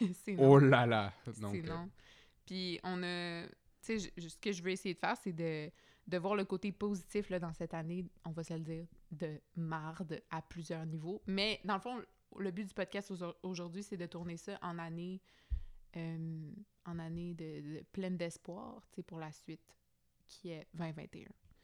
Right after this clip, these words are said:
Speaker 1: Fait que ce qu'on pourrait faire, moi, ce que je te propose aujourd'hui, c'est de passer mois par mois en revue des points strictement positifs de ce mois-là. Fait que, euh, moi, je vais commencer. Puis si jamais tu veux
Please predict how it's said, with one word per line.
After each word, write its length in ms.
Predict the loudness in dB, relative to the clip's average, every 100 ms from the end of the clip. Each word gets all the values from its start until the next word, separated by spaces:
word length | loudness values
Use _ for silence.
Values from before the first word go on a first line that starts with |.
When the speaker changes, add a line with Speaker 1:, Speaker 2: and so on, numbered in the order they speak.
| -20 -20 -20 -16
Speaker 1:
Fait 100 | -16
que 60 |
ce 100 | -10
qu'on 140 | -4 -4
pourrait 260 | -2 -2
faire, 240 | 0 0 0
moi, 120 | -2
ce 80 | -4
que 100 | -8
je 80 | -6
te 80 |
propose 380 | -6 -4 -4 -4
aujourd'hui, 400 | -4 -6 -6 -6
c'est 140 | -4 -2
de 80 | -2
passer 480 | -2 -2 0 0
mois 300 | 2 2 0 0
par 200 | -2 -2
mois 300 | -2 -2 -2
en 140 | 0 0
revue 460 | 2 -2 -2 -8 -10 _ _ _
des 140 | -6 -4
points 280 | -2 -2 -2 -8 -20 -20
strictement 760 | -16 -4 -4 -2 -2 0 0
positifs 640 | -2 -6 -6 -8 -8 -10 -10 -18 -20 _ _ _ _ _ -4
de 160 | 0
ce 220 | 0 0 -2
mois-là. 320 | -2 -4 -8 -14 -16 -16 -14 -12 -8 -8 -4 0 0 0 -16 -16 2 8
Fait 100 | 8
que, 180 | 8 4
euh, 220 | 6 6
moi, 160 | 8 6
je 80 |
vais 80 | 6
commencer. 720 | 4 4 2 0 0 0 0
Puis 140 | -2 -4
si 120 | 2
jamais 220 | 4 4
tu 140 | 2
veux 100 | 2